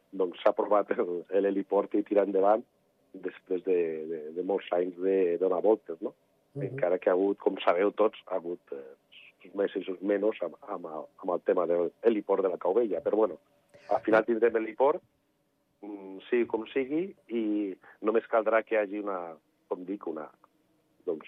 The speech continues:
Speaker 1: una duana que, que validi que quan la gent, quan surti d'Andorra amb l'helicòpter, es pugui després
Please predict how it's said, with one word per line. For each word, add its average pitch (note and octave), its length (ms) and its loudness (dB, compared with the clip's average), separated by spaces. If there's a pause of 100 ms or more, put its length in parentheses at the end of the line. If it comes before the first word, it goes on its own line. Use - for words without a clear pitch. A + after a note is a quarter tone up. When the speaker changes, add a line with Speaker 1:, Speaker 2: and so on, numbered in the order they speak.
(160)
Speaker 1:
una G#2 240 2
duana F#2+ 320 2
que, D#2+ 480 -2
que - 100 0
validi A#2 600 2 (140)
que F#2+ 100 -6
quan F2 160 0
la E2 100 -2
gent, G2 160 -2
quan G2 160 2
surti G2 320 -2
d'Andorra G2 400 2
amb G2 140 -2
l'helicòpter, G2+ 500 -2
es - 400 -16
pugui F2+ 240 -4
després F2 400 -4